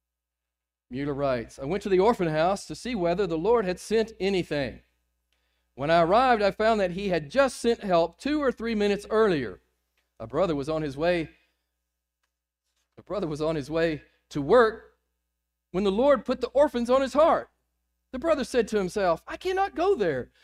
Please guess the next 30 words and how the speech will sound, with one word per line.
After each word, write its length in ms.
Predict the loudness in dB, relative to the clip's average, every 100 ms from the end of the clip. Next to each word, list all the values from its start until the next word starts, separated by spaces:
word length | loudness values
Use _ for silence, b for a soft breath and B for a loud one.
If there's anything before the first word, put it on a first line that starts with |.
| b
I'll 120 | -4 -2
be 160 | 2
late 200 | 4 2
for 140 | 2 -2
work. 540 | 0 0 -2 -6 _ _ _ _ -8
I'll 140 | -6
take 220 | -4 -6
something 380 | -2 -4 -2 -2
later.' 460 | 2 2 0 -4 -16 _ _ _ _
Nevertheless, 1000 | -8 -4 -2 0 2 2 0 -8 -20 -20 _ _ _ _ _ _ _ _ _ _ _ _ _ _
he 60 | _
could 220 | -12 -8
not 220 | -8 -8
go 220 | -6 -4
on 320 | -4 -4 -6 -12 _ _
to 100 | -18
return 680 | -18 -16 -14 -12 -10 -12 -16
and 180 | -18 -16
bring 540 | -12 -10 -8 -10 -14 _ _ _ _ _ _ _ _
three 220 | -12 -12
sovereigns 640 | -10 -8 -6 -8 -12 -20
to 100 | -18
the 140 | -16 -14
orphan 380 | -14 -14 -14
house. 560 | -18 -18 -20 -20 -20 _ _ _ _ _ _ _ _ _
The 60 | -12
Lord, 600 | -6 -4 -2 -4 -6 _ _ _
in 100 | -20
his 220 | -16 -18
faithfulness, 840 | -18 -14 -12 -12 -14 -18 -18 -20